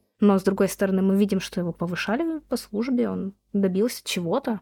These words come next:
И вот почему его увольняли с работ, даже не с одной, опять же, по некоторым источникам, несколько раз его увольняли, это неизвестно, что же он такого там сделал.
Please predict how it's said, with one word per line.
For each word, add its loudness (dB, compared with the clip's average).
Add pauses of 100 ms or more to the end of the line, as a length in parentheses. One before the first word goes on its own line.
(120)
И 4
вот 0
почему 2
его -2
увольняли -4
с -10
работ, -4 (100)
даже -2
не 0
с -6
одной, -4
опять -4
же, -8
по -6
некоторым -2
источникам, -6
несколько 0
раз -4
его 2
увольняли, 2 (100)
это 0
неизвестно, 4
что -2
же -2
он -4
такого -6
там -2
сделал. -4